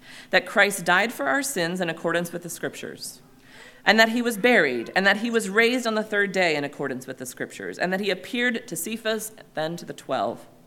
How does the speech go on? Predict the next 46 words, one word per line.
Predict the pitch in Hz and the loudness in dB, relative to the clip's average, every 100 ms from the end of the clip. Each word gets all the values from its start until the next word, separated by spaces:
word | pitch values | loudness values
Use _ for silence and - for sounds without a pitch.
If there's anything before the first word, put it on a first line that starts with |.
| - - - _ _ _ _ _ | -20 -20 -20 _ _ _ _ _
Then | 185 233 | 4 6
he | 254 | 6
appeared | 247 254 240 | 4 2 2
to | 233 | 4
more | 226 226 | 4 2
than | 226 | 2
five | 226 233 240 | 4 6 6
hundred | 262 247 233 | 4 0 2
brothers | 214 208 214 | 4 2 0
and | 208 | -2
sisters | 190 202 196 190 | -4 -4 -2 -2
at | 180 | 0
one | 190 185 | 0 -2
time, | 190 170 147 139 | -2 0 0 0
most | 165 247 247 | 2 2 0
of | 277 | -4
whom | 226 214 | -2 0
are | 208 | -2
still | - 185 | -2 0
alive, | 165 160 151 110 - - - - | 2 2 2 0 -4 -14 -14 -10
though | 143 | -8
some | - 170 156 | -6 -6 -6
have | 139 | -6
died. | 139 131 123 - - - - - - - - - | -4 -2 -4 -8 -14 -20 -20 -20 -20 -20 -20 2
Then | 196 220 | 4 6
he | 220 | 4
appeared | 214 202 185 | 2 0 0
to | |
James, | 156 202 202 202 202 196 - - - | 0 2 2 0 -4 -6 -10 -12 0
then | 175 | 4
all | 170 185 | 4 4
the | 185 | 2
apostles. | 170 175 165 147 151 143 143 - - - - | 0 0 -2 0 -2 -2 -6 -14 -20 -20 -4
Last | 147 180 190 185 | 4 4 4 -2
of | 175 | 2
all, | 160 156 | 4 4
as | 143 - | 2 -4
to | 156 | -6
one | 165 165 | -2 -2
untimely | 151 147 151 143 139 | -4 -6 -6 -4 -4
born, | 135 135 131 131 | -4 -4 -4 -4
he | 135 135 | -8 -10
appeared | - 147 131 135 | -8 -8 -6 -4
also | 127 123 117 | -6 -6 -10
to | - 117 | -10 -8
me." | 117 80 | -6 -8